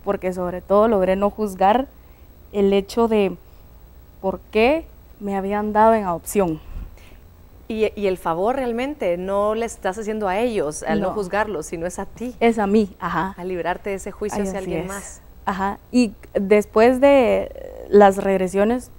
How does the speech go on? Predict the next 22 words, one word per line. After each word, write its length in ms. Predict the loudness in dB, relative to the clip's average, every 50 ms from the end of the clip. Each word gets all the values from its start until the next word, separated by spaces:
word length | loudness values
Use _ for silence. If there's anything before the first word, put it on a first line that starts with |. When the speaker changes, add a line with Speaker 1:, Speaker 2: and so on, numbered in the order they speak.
| -8 -2
Speaker 1:
todo 320 | 0 2 2 2 0 -2 -4
de 100 | -6 -6
verdad 380 | -6 -4 -2 -2 0 -2 -2 -4
fue 140 | -6 -6
más 240 | -4 -4 -6 -4 2
fácil. 500 | 4 4 4 4 2 -2 -2 -2 -2 -4 -6 -14 -20 -20 -20 -20 -20 -20 -20 -20 -20 -20 -20 -20 -20 -20 -20 -20 -20 -20 -20 -20 -20 -20 -20 -20 -20 -20 -20 -8 6 8
Para 200 | 10 10 10 8
mí, 540 | 6 6 6 6 6 4 2 0 -6 -12 0 4
cargar 640 | 4 4 6 6 8 8 8 6 6 2 0 -2 -4
con 460 | -2 -2 -2 -2 -4 -6 -10 -14 -16 -18 -20 -20 -20 -20 -2 4
alguien 320 | 6 6 6 6 6 4
que 80 | 4 2
no 120 | 0 -2
puede 180 | 0 0 0 0
perdonar 400 | 0 0 0 0 2 2 2 2
es 100 | 2 2
una 140 | 2 2 2
mochila 400 | 0 -2 -4 -4 -2 0 2 2
llena 160 | 2 2 0
de 60 | -2
piedras. 380 | 0 0 0 0 0 -2 -6 -10
Speaker 2:
Ujú. 360 | -10 -10 -8 -8 -8 -10 -10